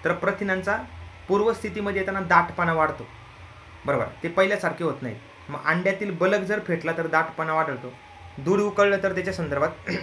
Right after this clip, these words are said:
<clears throat> दाटपणा दुधाचा वाढतो, आ-, आढळतो. दुसरा रासायनिक गुणधर्म आहे स्कंदन, बरोबर. स्कंदन म्हणजे काय, प्रोटीनला उष्णता दिली, denaturation झालं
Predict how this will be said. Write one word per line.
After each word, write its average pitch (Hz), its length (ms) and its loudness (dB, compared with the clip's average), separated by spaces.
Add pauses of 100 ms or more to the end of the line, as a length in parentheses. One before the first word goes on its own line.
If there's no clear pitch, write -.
(320)
<clears throat> - 580 -18
दाटपणा 156 520 6
दुधाचा 147 340 0
वाढतो, 120 240 -2 (160)
आ-, 120 140 4
आढळतो. 120 320 0 (580)
दुसरा 190 380 4 (180)
रासायनिक 175 360 0
गुणधर्म 170 420 -2
आहे 143 180 -2
स्कंदन, 151 460 -4 (1080)
बरोबर. 143 200 2 (440)
स्कंदन 196 360 2
म्हणजे 180 220 0
काय, 175 120 0
प्रोटीनला 196 460 0
उष्णता 185 400 -2
दिली, 156 180 -2 (380)
denaturation 175 680 0
झालं 135 200 -2